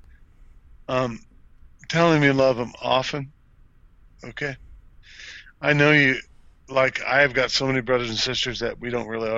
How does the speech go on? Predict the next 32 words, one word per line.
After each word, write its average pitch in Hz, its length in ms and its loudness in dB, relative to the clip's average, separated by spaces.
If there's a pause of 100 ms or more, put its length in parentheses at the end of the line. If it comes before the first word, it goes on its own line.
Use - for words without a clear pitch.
(140)
"Hey, 160 180 4
I 143 80 2
love 143 240 -2
you," 120 340 -6
you 110 80 -10
know, 113 180 -10 (640)
but 131 300 0 (1400)
tell 131 220 -2
people 117 540 -8 (120)
that 117 220 -10
you, 107 120 -16
your 107 220 -12
family 120 520 -8
and 110 140 -12
your 107 100 -10
friends 110 400 -10
that - 240 -16
you 110 120 -16
love 101 260 -14
them. 104 200 -18 (840)
Um, 107 300 -12 (2000)
this 196 240 2
one's 226 240 2
like 135 240 2
second, 131 540 2
third 120 320 -2
grade. 117 420 -4
Say 143 240 0
please 127 340 -4
and 107 140 -6
thank 98 280 -10
you. 101 120 -18